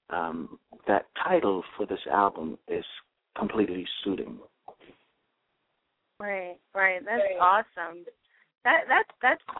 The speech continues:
Speaker 2: so wonderful. It, it really is. And, um, I was gonna,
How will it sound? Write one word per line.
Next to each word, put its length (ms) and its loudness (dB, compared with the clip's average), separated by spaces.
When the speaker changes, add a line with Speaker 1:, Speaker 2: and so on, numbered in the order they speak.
Speaker 2:
so 100 6
wonderful. 800 -2
It, 180 -4
it 80 -10
really 220 0
is. 280 2
And, 240 -4
um, 240 -2
I 60 4
was 240 -2
gonna, 320 4